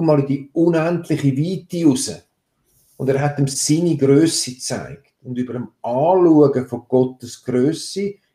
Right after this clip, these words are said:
ist der Hiob zurechtgekommen. Am Schluss hat er gesagt, „Ich habe dich nur vom Hörensagen gekannt. Nun aber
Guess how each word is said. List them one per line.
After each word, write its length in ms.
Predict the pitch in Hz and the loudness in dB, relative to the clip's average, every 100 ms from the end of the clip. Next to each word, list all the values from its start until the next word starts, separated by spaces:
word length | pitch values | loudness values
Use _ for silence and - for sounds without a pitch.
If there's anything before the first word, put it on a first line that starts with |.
| - | -14
ist 180 | 107 - | -10 -8
der 60 | |
Hiob 380 | 104 123 127 127 | -4 -2 -2 -2
zurechtgekommen. 720 | - 98 98 - - - 143 - - | -8 -8 -8 -12 -18 -14 -14 -16 -20
Am 80 | - _ _ _ _ _ _ _ _ _ _ - | -20 _ _ _ _ _ _ _ _ _ _ -8
Schluss 320 | - 127 127 | 2 2 4
hat 180 | 123 - | 2 0
er 60 | |
gesagt, 640 | 107 113 104 110 110 - - _ _ _ _ _ | -2 2 4 2 -2 -14 -20 _ _ _ _ _
„Ich 80 | - | 0
habe 200 | 110 110 | 0 2
dich 220 | 110 110 | 0 0
nur 240 | 120 127 131 | 4 4 2
vom 220 | 120 113 | -2 -2
Hörensagen 720 | 113 113 110 - 92 95 95 | 0 0 -2 0 0 0 -4
gekannt. 720 | 90 82 - - - - _ _ _ _ _ _ | -10 -14 -14 -16 -16 -18 _ _ _ _ _ _
Nun 260 | 107 120 117 | -2 0 0
aber 340 | 80 80 - | -2 -8 -12